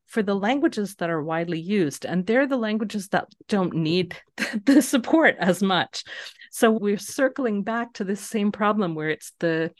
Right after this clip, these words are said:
languages that are not well supported in the first place are now being even further marginalized by this approach to technology, because it's not the technology, but it's the lack of data.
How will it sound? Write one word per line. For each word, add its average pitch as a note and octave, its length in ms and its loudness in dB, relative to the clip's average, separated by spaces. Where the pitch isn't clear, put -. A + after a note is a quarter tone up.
languages B3+ 460 2
that G#3+ 100 0
are F3+ 160 4
not F3+ 320 -2
well F#3 160 0
supported F3 520 -4
in D#3 100 -2
the C#3+ 80 -4
first C4 320 0
place C3+ 380 -2
are F3+ 160 0
now G3 200 0
being F3+ 480 -4
even G#3+ 200 4
further G#3 380 4
marginalized E3+ 880 -2
by D3 140 0
this G3 300 0
approach - 400 -4
to D#3+ 100 -4
technology, C#3+ 640 -4
because D3+ 480 -6
it's F3+ 240 -6
not B3+ 180 0
the - 80 0
technology, G#3 720 -2
but D3 200 -2
it's - 180 -8
the D#3+ 140 -4
lack F3 300 -4
of D#3 200 -6
data. E3+ 400 -2